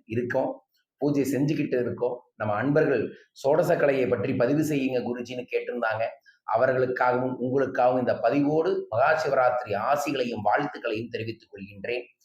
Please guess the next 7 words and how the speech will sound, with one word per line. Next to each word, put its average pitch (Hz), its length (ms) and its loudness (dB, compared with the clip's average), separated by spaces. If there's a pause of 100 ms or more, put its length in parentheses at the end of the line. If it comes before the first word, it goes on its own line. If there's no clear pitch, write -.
(260)
இந்த 110 500 0
பதிவை 156 300 2
நீங்க 120 160 2
பார்க்கும்போது 135 720 2
நம்மளோட 110 340 0
குபேர 143 320 2
வேடத்துல 131 500 0